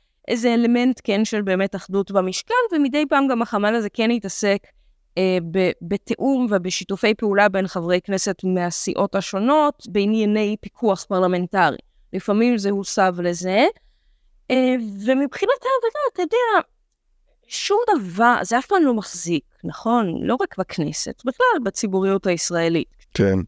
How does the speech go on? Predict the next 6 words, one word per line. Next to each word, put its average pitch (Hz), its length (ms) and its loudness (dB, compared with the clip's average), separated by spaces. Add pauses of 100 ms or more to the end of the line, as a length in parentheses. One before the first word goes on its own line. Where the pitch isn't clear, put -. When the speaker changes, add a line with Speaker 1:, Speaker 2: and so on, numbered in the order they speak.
(140)
Speaker 1:
כשיש 175 380 -2
משבר, 220 600 0
אז 175 140 -4
כולם 202 280 0
מתלכדים. 190 600 -2 (640)
אבל 185 840 0